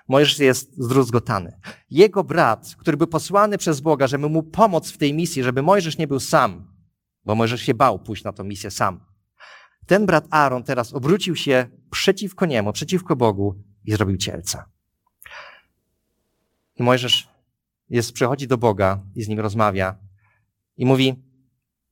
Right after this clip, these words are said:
„Wiesz, ty nie możesz mnie teraz zostawić samego, Boże, bo ja sobie z tym nie poradzę.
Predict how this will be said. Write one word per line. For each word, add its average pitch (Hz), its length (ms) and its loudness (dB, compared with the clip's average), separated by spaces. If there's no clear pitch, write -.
„Wiesz, 139 340 0
ty 131 100 0
nie 143 80 0
możesz 151 200 2
mnie 143 80 -10
teraz 135 180 0
zostawić 117 320 -6
samego, 117 280 0
Boże, 87 320 -4
bo 131 120 2
ja 127 100 4
sobie 120 200 -4
z - 60 -6
tym 123 100 -2
nie 117 80 -2
poradzę. 117 440 -2